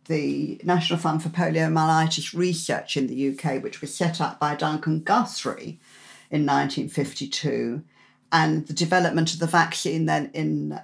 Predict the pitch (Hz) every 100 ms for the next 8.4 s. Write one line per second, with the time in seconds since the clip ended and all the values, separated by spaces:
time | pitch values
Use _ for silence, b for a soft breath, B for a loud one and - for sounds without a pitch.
0 | _ _ _ _ _ _ _ _ _ 151
1 | 151 190 190 175 - 131 117 131 - -
2 | 151 143 - 156 160 - 160 170 165 151
3 | 135 139 - - 147 117 104 127 - b
4 | b b b - - 190 170 170 170 -
5 | 160 165 160 - 156 165 151 - 202 190
6 | 160 - 139 127 123 - 123 143 135 135
7 | - - 143 135 139 139 139 139 143 135
8 | 135 - 143